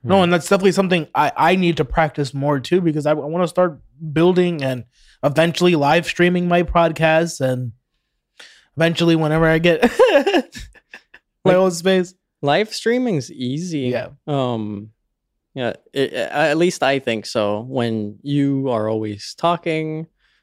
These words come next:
Speaker 2: and, eh, not even always talking, but, you know, at the end of every stream, this is what I tell everybody
Speaker 1: Okay.
Speaker 2: that's starting off. At the end of every stream, watch your video
Speaker 1: Okay.
Speaker 2: and tell me if you can watch yourself.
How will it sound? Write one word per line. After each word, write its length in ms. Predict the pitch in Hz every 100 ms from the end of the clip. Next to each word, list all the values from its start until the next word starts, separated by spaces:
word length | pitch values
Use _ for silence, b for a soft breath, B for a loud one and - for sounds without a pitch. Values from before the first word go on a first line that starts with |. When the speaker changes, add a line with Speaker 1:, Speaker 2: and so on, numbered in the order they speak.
| _ _
Speaker 2:
and, 800 | 120 101 98 98 95 92 95 113 _ _ _ _ _ _
eh, 160 | 160 160
not 260 | 165 190
even 220 | 220 233
always 240 | 220 208 165
talking, 460 | 165 170 180 156 127
but, 240 | 120 -
you 140 | 143 147
know, 360 | 156 147 - _ _ _ _ -
at 180 | 165 165
the 120 | 202
end 140 | 220
of 100 | 226
every 300 | 190 202 185
stream, 680 | 165 - - 139 147 170 202 _ _ _ -
this 180 | 185 190
is 60 |
what 140 | 220 220
I 80 |
tell 260 | 175 175 131
everybody 560 | 131 120 107 95 69 -
Speaker 1:
Okay. 100 | 139
Speaker 2:
that's 160 | 127 123
starting 360 | - 131 120
off. 200 | 107 - 127
At 140 | 123
the 120 | 147
end 140 | 165 196
of 80 | 170
every 360 | - 151 175 180
stream, 580 | - - 147 104 92 - _ _ _ _ _ _ -
watch 420 | 120 123 147 -
your 120 | 185
video 560 | 143 123 107 95 98 117 _ _ _ _ _ _ -
Speaker 1:
Okay. 220 | 139 135
Speaker 2:
and 80 | 110
tell 180 | 143 170
me 200 | 185 170
if 120 | 147
you 100 | 135
can 100 | 127
watch 300 | 120 98 -
yourself. 380 | 104 110 - -